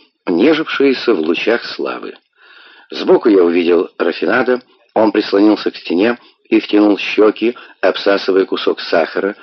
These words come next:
который, должно быть, растекался нектаром по его пищеводу. Хозяин стоял, сцепив руки за спиной и опустив голову. Он слушал одного из сенаторов.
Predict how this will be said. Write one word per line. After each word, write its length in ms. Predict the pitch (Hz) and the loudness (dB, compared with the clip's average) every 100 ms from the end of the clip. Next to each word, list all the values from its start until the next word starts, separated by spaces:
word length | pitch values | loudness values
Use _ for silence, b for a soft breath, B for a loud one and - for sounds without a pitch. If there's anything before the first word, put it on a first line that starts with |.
| B B B | B B B
который, 300 | 95 110 104 | -2 2 4
должно 320 | 104 87 101 | 4 2 2
быть, 140 | 98 95 | 0 2
растекался 640 | 92 - 95 98 98 - | 0 0 0 0 0 0
нектаром 580 | 90 - - 92 90 87 b b - | -2 -2 0 0 0 -4 b b 0
по 80 | |
его 200 | 92 87 | 2 2
пищеводу. 680 | 92 - - - 92 85 85 b b b b b b | 0 -4 -4 2 2 2 -4 b b b b b b
Хозяин 540 | - 120 101 117 117 | 0 2 4 4 4
стоял, 580 | 110 - 101 107 104 104 - | 0 2 4 4 4 2 -4
сцепив 560 | - - 101 101 101 | -10 -6 -2 -2 -2
руки 320 | - 98 90 90 | 0 0 0 0
за 120 | 85 | -2
спиной 500 | - 82 85 110 110 B B B | -4 -2 0 0 -2 B B B
и 80 | |
опустив 500 | 104 98 95 - 190 | 0 0 -4 -2 -2
голову. 460 | 202 95 - - - _ B B B - | 0 0 0 -6 -18 _ B B B -2
Он 160 | 143 | 0
слушал 400 | 160 - 262 - | 2 2 2 4
одного 320 | 151 123 101 135 | 2 2 2 0
из 120 | 127 | 0
сенаторов. 680 | - 113 78 - - - | -2 0 -2 -4 -12 -14